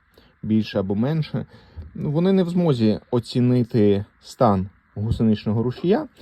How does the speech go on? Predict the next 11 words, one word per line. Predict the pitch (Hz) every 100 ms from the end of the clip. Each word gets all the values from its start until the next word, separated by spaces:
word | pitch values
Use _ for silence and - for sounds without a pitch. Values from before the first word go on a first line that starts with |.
| - - _
і | 220 220
побачити | 147 123 170 - 135 131 120 117 - -
от | 202
такого | 165 151 107 131 120 113
плану | - 113 107 104 107
речі. | 104 101 95 - 101 - _ _ _ _ _
Так? | 151 214 - _ - _ _ _ _ _ _ _ _ _ _ _ - - - - - -
От | - 226
такого | 220 190 - 123 156 151 135 147
плану | - 135 131 127 120
речі. | 123 123 110 - 107